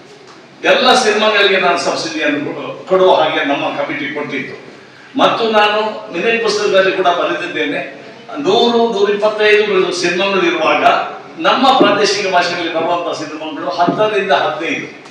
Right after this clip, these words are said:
ಅದಕ್ಕೆ ಸಬ್ಸಿಡಿ ಕೊಡಬೇಕಂತ ಹೇಳಿ. ಒಂದು ದುಃಖದ ಸಂಗತಿ ಅಂದರೆ ಇತ್ತೀಚೆಗೆ ಎರಡು ಮೂರು ವರ್ಷದಿಂದ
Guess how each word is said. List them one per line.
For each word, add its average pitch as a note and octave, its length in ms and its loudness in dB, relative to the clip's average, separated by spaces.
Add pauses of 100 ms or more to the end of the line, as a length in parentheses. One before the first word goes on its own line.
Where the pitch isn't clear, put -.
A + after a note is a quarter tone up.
(340)
ಅದಕ್ಕೆ A3 340 -2
ಸಬ್ಸಿಡಿ F3+ 420 -2
ಕೊಡಬೇಕಂತ E3 580 -2
ಹೇಳಿ. G#2+ 280 -10 (720)
ಒಂದು F#3+ 200 0
ದುಃಖದ A#3+ 400 2
ಸಂಗತಿ G3 460 2
ಅಂದರೆ F#3 320 0
ಇತ್ತೀಚೆಗೆ G#3 680 -4 (440)
ಎರಡು A#3+ 260 4
ಮೂರು A3+ 280 4
ವರ್ಷದಿಂದ - 520 0